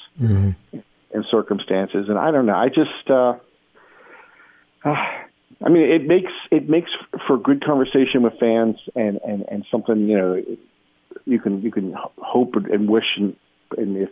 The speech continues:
Speaker 2: pray, if you're so inclined, that things turn out well for your team. But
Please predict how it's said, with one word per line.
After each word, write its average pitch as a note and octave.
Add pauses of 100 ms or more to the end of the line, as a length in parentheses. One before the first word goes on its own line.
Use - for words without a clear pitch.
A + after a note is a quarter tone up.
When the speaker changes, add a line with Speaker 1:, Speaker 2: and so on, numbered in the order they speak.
Speaker 2:
pray, A2
if G2
you're G#2+
so A2
inclined, G#2+
that G2
things A2 (100)
turn A2+
out A2
well A2
for A2+
your G#2
team. A2+ (880)
But -